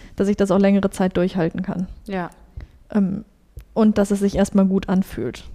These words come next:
Speaker 1: Dafür würde ich vielleicht am Anfang sogar erstmal die, ähm, Uhr weglassen, also die
Speaker 2: Mhm.
Speaker 1: Uhr am Handgelenk, weil die meisten Schwimmhallen ja sowieso so eine schöne Trainingsuhr haben, die dann immer im Kreis durchlaufen auf sechzig Sekunden. Ähm,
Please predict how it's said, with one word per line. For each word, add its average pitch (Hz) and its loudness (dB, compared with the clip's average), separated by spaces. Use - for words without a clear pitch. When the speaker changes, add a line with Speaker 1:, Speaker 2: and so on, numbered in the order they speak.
Speaker 1:
Dafür 214 0
würde 214 2
ich 208 -4
vielleicht 196 2
am 196 2
Anfang 214 2
sogar 202 0
erstmal 196 0
die, 185 -2
ähm, 196 -2
Uhr 226 2
weglassen, 254 0
also 185 2
die 190 -4
Speaker 2:
Mhm. 202 -4
Speaker 1:
Uhr 180 2
am 185 0
Handgelenk, 233 0
weil 202 4
die 208 4
meisten 196 0
Schwimmhallen 208 4
ja 196 4
sowieso 196 2
so 202 0
eine 180 0
schöne 185 0
Trainingsuhr 185 -2
haben, 190 -4
die 190 2
dann 185 0
immer 196 2
im 185 -2
Kreis 180 -4
durchlaufen 208 2
auf - -6
sechzig 185 -4
Sekunden. 226 0
Ähm, 185 0